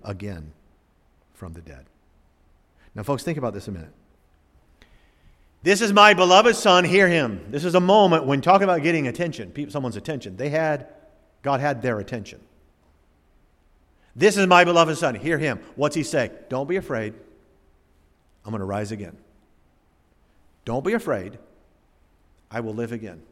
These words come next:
And what does that mean? Everything you just saw is real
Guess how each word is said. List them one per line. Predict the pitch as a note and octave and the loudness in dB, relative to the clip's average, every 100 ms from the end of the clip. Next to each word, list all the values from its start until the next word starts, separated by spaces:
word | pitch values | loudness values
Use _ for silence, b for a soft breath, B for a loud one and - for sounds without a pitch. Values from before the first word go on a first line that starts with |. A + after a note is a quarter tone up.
| _ _ _ _ _ _ _ _ _ _ - | _ _ _ _ _ _ _ _ _ _ -16
And | A2+ | -10
what | |
does | C3 | -8
that | D3+ D3+ | -8 -8
mean? | D#3 F3+ F3+ - _ _ | -8 -10 -14 -20 _ _
Everything | B2 D#3+ G3+ F#3+ | -12 -8 -8 -6
you | F3 | -8
just | D#3+ E3+ | -8 -10
saw | D3+ C3+ F3 - _ _ _ _ - | -8 -8 -10 -20 _ _ _ _ -20
is | F#2+ | -18
real | F2 A2 | -14 -14